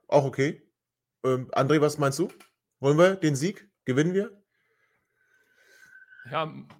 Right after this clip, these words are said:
Speaker 2: müssen wir. Also, äh, ich hab kein gutes Gefühl, der Trend is not my friend aktuell, aber, äh, da brauchen wir nicht diskutieren. Also, du musst gegen Regensburg gewinnen. Wenn wir gegen Regensburg nicht gewinnen, dann, dann wird mir das hier alles viel zu zappenduster und das will ich nicht. Ich will nicht zappenduster haben. Ja, wir müssen gewinnen. Dreckiges eins null, scheißegal wie, ist mir völlig egal wer.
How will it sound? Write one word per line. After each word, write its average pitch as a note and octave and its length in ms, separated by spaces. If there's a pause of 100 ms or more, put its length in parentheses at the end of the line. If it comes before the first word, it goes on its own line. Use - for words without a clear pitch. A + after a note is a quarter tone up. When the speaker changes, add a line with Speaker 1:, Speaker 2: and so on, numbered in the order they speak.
(120)
Speaker 2:
müssen G3+ 340
wir. B2 220 (580)
Also, E3 280
äh, D#3+ 100 (480)
ich - 120
hab G#3 120
kein G#3 160
gutes G#3 280
Gefühl, A3 300
der E3+ 160
Trend G3+ 260
is E3 120
not G3 160
my E3+ 100
friend F#3+ 320
aktuell, F#3+ 380
aber, F3+ 180
äh, F3 240
da F3+ 140
brauchen F3+ 400
wir F#3+ 40
nicht F#3 100
diskutieren. F#3+ 420
Also, D#3+ 140
du E3 80
musst G#3+ 200
gegen F3+ 160
Regensburg F3 480
gewinnen. F3+ 200
Wenn D#3+ 100
wir E3+ 80
gegen E3 160
Regensburg F#3+ 600
nicht F#3 200
gewinnen, F3 260
dann, F3+ 160 (1080)
dann E3 180
wird G3 160
mir G3 60
das F#3+ 180
hier F#3+ 100
alles G#3+ 200
viel A3 120
zu G3+ 100
zappenduster G#3+ 560
und B3 80
das G#3+ 120
will D4 100
ich D#4+ 120
nicht. A3+ 160
Ich G#3 140
will C4+ 100
nicht C#4 180
zappenduster G#3+ 540
haben. G3 420
Ja, E3+ 320
wir D3+ 100
müssen F3+ 280
gewinnen. D#3 320
Dreckiges E3+ 480
eins E3+ 280
null, F3 140
scheißegal D#3 640
wie, F3 180
ist C3+ 140
mir D#3 100
völlig E3+ 220
egal D3+ 340
wer. E3 260